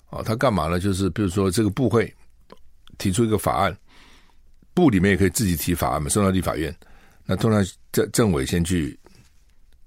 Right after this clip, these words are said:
看一下，或是呢，这个部里提法案牵涉到其他部会的，或是一些政策，那这政务委员呢，就来协商不同的部-，协调不同的部门。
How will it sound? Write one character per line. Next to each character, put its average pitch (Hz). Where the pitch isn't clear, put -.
看 92
一 65
下， -
或 143
是 135
呢， 113
这 85
个 80
部 143
里 98
提 110
法 80
案 90
牵 147
涉 143
到 113
其 -
他 117
部 113
会 92
的， -
或 117
是 123
一 107
些 113
政 101
策， 85
那 98
这 110
政 113
务 85
委 73
员 71
呢， 76
就 87
来 82
协 85
商 104
不 104
同 76
的 76
部-， 87
协 -
调 80
不 98
同 80
的 80
部 82
门。 60